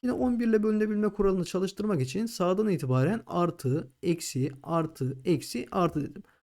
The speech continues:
Artıları kendi arasında toplayacağım. Bakın bu parantezler açılacak. Açılmazsa hata yapılır. Artıları kendi arasında toplayalım. Yedi artı iki artı beş. Eksileri kendi arasında toplayalım. A artı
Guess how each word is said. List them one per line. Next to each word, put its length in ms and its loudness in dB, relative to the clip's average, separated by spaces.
Artıları 600 4
kendi 280 0
arasında 300 0
toplayacağım. 420 -2
Bakın 240 0
bu 100 -2
parantezler 640 0
açılacak. 440 2
Açılmazsa 600 -2
hata 280 2
yapılır. 360 0
Artıları 420 4
kendi 240 4
arasında 280 4
toplayalım. 600 2
Yedi 520 2
artı 420 0
iki 480 -2
artı 520 0
beş. 400 4
Eksileri 420 4
kendi 260 6
arasında 280 2
toplayalım. 560 0
A 180 6
artı 520 2